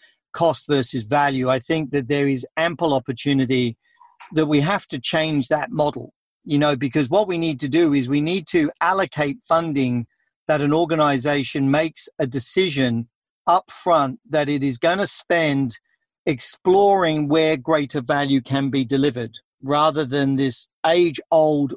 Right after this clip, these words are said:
model of running through a budget process, getting approval for a budget, and then writing a business case to spend the money that you already had improved in your budget. I see a lot of steps, a lot of bureaucracy in there that doesn't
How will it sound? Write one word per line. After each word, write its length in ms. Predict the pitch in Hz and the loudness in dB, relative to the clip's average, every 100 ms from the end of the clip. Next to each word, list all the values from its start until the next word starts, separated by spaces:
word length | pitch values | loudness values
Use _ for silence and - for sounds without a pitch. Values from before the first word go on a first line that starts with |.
| - | -4
model 500 | 151 151 135 120 110 _ _ _ _ - | -2 0 -2 -6 -10 _ _ _ _ 0
of 440 | 165 151 143 123 - - | 2 4 2 -2 -10 -10
running 380 | 160 170 190 180 | -2 0 0 -2
through 160 | 180 | 0
a 60 | 160 | 2
budget 440 | 143 147 135 147 | 2 0 0 -6
process, 600 | - 147 131 - 139 123 | -2 -2 -2 -2 -2 -4
getting 320 | - 170 170 156 | -2 -2 0 -2
approval 480 | 127 185 196 165 | 0 2 2 2
for 200 | 147 160 | 0 0
a 60 | 135 | 0
budget, 480 | 117 135 117 131 127 _ - _ | 2 0 0 -2 -4 _ -20 _
and 160 | 143 143 | -2 0
then 120 | 160 | 2
writing 300 | 165 156 151 | 2 2 2
a 60 | 143 | -2
business 400 | 131 160 160 131 | 0 -2 -2 -4
case 240 | 156 139 | -2 -4
to 100 | - | -4
spend 340 | 123 - 196 175 | -6 -2 0 0
the 40 | |
money 320 | 143 139 139 | 0 2 0
that 180 | 131 143 | -2 -2
you 100 | 139 | 0
already 280 | 143 151 147 | 0 0 0
had 200 | 143 135 | 0 -2
improved 520 | 131 120 156 143 123 | -4 -4 0 0 0
in 160 | 156 147 | 0 2
your 140 | 127 | 0
budget. 420 | 131 123 135 131 - _ _ _ - | 0 -2 -4 -12 -14 _ _ _ -2
I 160 | 156 | 0
see 260 | 143 - 156 | 0 0 2
a 80 | 143 | 2
lot 300 | 139 160 180 | 2 2 2
of 120 | 160 | 0
steps, 640 | - - - 160 151 - | -2 -4 0 0 0 -6
a 80 | - | -4
lot 220 | 139 156 | -2 0
of 320 | 160 147 123 - | 0 -2 -6 -2
bureaucracy 1040 | 147 151 180 - 147 123 - 135 127 127 _ _ _ _ - | 2 2 2 0 -2 -2 0 2 2 -2 _ _ _ _ -2
in 260 | 185 190 | 0 2
there 240 | 156 143 139 | 2 0 0
that 220 | 139 127 | -2 -2
doesn't 380 | 165 170 180 | 2 2 0